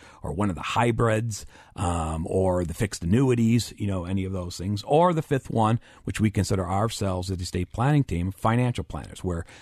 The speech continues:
you know, basically what we do is build financial models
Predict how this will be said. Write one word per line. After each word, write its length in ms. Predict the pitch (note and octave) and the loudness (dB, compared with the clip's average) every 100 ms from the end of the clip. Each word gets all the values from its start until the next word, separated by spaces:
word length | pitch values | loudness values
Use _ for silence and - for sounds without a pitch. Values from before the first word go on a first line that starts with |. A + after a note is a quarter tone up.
| - - | -12 -2
you 80 | |
know, 120 | F2 D#2 | 0 2
basically 560 | F2+ G2 G#2+ - F#2 | 2 2 0 0 2
what 220 | F#2 G2 | 2 2
we 160 | G2+ G#2 | 2 0
do 240 | G2 F#2+ | 2 4
is 120 | F#2+ E2 | 2 0
build 340 | - F#2+ F#2+ | 0 2 2
financial 460 | - F2 E2+ - A2 | 0 -2 -2 2 4
models 600 | C3 D#3+ D3+ - - | 6 4 2 0 -8